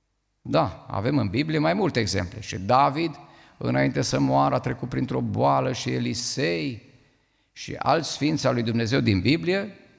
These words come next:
înainte să plece la cele veșnice, au trecut printr-un necaz, printr-o boală. Așadar, sunt mai multe motive, dar oricare ar fi motivul,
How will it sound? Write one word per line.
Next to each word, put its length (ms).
înainte 400
să 160
plece 300
la 100
cele 240
veșnice, 640
au 140
trecut 320
printr-un 440
necaz, 480
printr-o 340
boală. 500
Așadar, 440
sunt 240
mai 160
multe 300
motive, 360
dar 160
oricare 400
ar 80
fi 120
motivul, 680